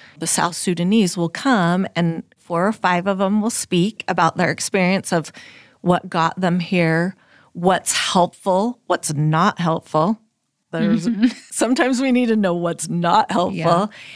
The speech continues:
Speaker 1: And then they'll share food from their culture. Sometimes they'll dance and make you dance with them. Those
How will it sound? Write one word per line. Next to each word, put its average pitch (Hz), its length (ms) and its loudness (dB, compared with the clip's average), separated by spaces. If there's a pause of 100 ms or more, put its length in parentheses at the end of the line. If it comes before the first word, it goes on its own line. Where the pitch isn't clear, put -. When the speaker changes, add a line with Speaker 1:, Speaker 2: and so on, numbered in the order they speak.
(260)
Speaker 1:
And 208 180 2
then 202 200 2
they'll 180 320 0
share 170 500 0
food 180 480 -2
from 202 220 0
their 165 140 2
culture. 175 600 0
Sometimes 185 600 0
they'll 165 440 0 (240)
dance 165 440 0
and 185 80 2
make 175 240 0
you 190 80 -2
dance 180 400 0
with 180 120 0
them. 170 220 2 (640)
Those 240 340 0